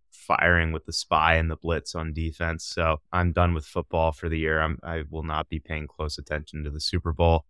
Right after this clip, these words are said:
I don't know if I can handle seeing Patrick Mahomes win another, not just Taylor Swift, Patrick Mahomes.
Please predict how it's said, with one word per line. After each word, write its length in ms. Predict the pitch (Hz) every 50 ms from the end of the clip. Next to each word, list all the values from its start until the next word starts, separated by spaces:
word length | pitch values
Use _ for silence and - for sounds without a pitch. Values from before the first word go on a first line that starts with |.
| -
I 80 | - 76
don't 120 | 76 78
know 100 | 78 76
if 140 | 76 73 - -
I 80 | 78 76
can 340 | - - 71 71 73 73 - _
handle 320 | - 82 82 80 71 76
seeing 500 | 76 - - 82 78 76 73 71 71 71 - _
Patrick 400 | - 90 80 73 - - 73 -
Mahomes 540 | 82 80 80 78 76 76 73 73 71 - - -
win 200 | 76 80 80 78
another, 480 | 73 73 76 73 69 76 76 76 - _
not 300 | - 95 107 113 120 117
just 260 | - 131 113 98 - -
Taylor 240 | 107 92 82 78
Swift, 320 | 73 - - 80 73 71 - -
Patrick 400 | - 85 80 76 - - - -
Mahomes. 500 | 76 73 71 73 71 71 71 - -